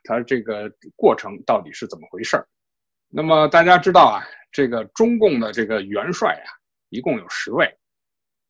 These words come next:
那么文革期间呢，这文革的十年就死了五个。那么都是哪五个呢？这个朱德、彭德怀、呃，林彪、贺龙，再加陈毅。那么，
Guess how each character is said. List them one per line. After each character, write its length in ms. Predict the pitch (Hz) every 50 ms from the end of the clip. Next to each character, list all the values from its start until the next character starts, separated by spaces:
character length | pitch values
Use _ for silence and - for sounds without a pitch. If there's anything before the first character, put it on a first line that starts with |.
| _ _ _
那 120 | - 135
么 100 | 131 123
文 220 | 120 110 190 226 247
革 140 | 220 226 220
期 280 | - - - - 208 185
间 200 | 196 202 190 185
呢， 140 | 147 - -
这 100 | _ 139
文 220 | 123 117 135 180 208
革 120 | 185 196
的 80 | 196 180
十 220 | - - - 175
年 180 | 185 165 170 175
就 80 | 175 165
死 200 | - - - 104
了 120 | 117 147
五 100 | 160 -
个。 200 | - _ _ - - - _ _ _ _ _
那 120 | - 131 147
么 280 | 143 143 135 135 131 127 131 131 113 - _
都 160 | _ 180 190 185
是 80 | 165
哪 220 | 175 147 131 151 180
五 180 | 151 123 120
个 100 | 110 131
呢？ 240 | 135 143 143 135 - _
这 140 | - 113 110
个 160 | 110 110 110
朱 260 | - - - 202 208
德、 260 | 185 160 151 185 214 - - _ _ _ _
彭 180 | - - 135 165
德 100 | 175 180
怀、 320 | 143 123 127 139 151 - - _ _ _ _ _ _ _ _ _ _ _
呃， 180 | - 101 107 104
林 240 | 95 104 123 139 147
彪、 240 | 156 160 156 151 - -
贺 280 | - - - - 156 120
龙， 200 | 113 120 131 139 - - _
再 160 | - - 117
加 180 | 104 - 127 131
陈 200 | - - - 92
毅。 240 | 139 190 185 - - _ _ _ _ _ _ _ _ _ _ _ _ _ _ _ _ _ _ _ - - - _ - _ _ _ _
那 120 | - 143
么， 680 | 147 151 147 143 139 135 131 131 123 123 123 120 123